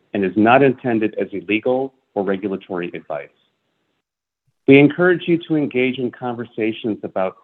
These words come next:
digital opportunities within medical affairs with other maps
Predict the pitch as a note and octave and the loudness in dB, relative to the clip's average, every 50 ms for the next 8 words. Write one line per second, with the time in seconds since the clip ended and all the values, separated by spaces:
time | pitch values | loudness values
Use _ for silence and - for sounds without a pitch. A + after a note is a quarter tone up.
0 | _ _ _ _ - D3+ C3+ D3+ D3+ C#3+ C3 - A#2+ A#2+ - A#2+ G#2+ - - F3 | _ _ _ _ -4 -4 -2 -2 -2 0 2 2 2 0 0 -6 -12 -8 -4 -4
1 | E3 B2 G2+ F#2 F2+ E2+ F#2 G2+ F#2+ - F#2+ F#2 G2 A2 A2 A#2 A2 - A2+ G2 | -4 -4 -4 -6 -6 -8 -10 -10 -8 -8 -6 -4 -4 -4 -4 -4 -6 -6 -6 -6
2 | F#2 - _ - F2 E2+ E2+ E2+ E2 _ _ _ _ _ - D#3+ D#3 D#3 - E3 | -6 -6 _ -8 -8 -6 -8 -8 -12 _ _ _ _ _ 0 0 2 2 2 4
3 | F3+ F#3 E3+ C3+ A2+ G2+ G2 F#2+ | 4 6 4 4 4 2 0 -2